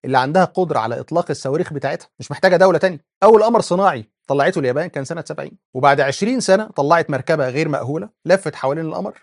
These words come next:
وبعدين طورت مركبة هبوط تستكشف بيها القمر ذات نفسه. في الكام سنة اللي فاتوا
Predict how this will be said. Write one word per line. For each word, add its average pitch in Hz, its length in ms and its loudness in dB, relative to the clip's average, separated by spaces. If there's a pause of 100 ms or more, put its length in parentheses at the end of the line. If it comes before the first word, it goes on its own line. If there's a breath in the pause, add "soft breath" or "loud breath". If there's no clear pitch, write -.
(140)
وبعدين 151 440 2
طورت 165 420 0
مركبة 156 400 0
هبوط 180 280 -4
تستكشف 151 460 -4
بيها 156 180 -2
القمر 156 240 -2
ذات 117 180 -8
نفسه. - 300 -14
في - 80 -12
الكام 185 200 -2
سنة 196 160 -4
اللي 160 80 -4
فاتوا 190 260 -6